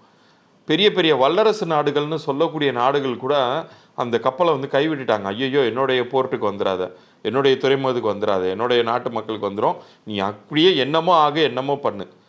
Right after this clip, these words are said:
இந்த பக்கம் வந்துடாதுன்னு." கியூபா தேசம் மட்டும்தான் தன்னுடைய போர்ட்டை வந்து கொடுத்தாங்க,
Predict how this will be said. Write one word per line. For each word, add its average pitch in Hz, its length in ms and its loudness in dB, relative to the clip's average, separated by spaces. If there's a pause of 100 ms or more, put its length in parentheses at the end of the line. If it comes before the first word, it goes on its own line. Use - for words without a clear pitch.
(140)
இந்த 117 160 -2
பக்கம் 120 380 -2
வந்துடாதுன்னு." 90 320 -4 (460)
கியூபா 165 320 4
தேசம் 113 320 -2
மட்டும்தான் 117 520 -4
தன்னுடைய 95 440 -4
போர்ட்டை 117 280 0
வந்து 98 460 -4 (220)
கொடுத்தாங்க, 101 360 -4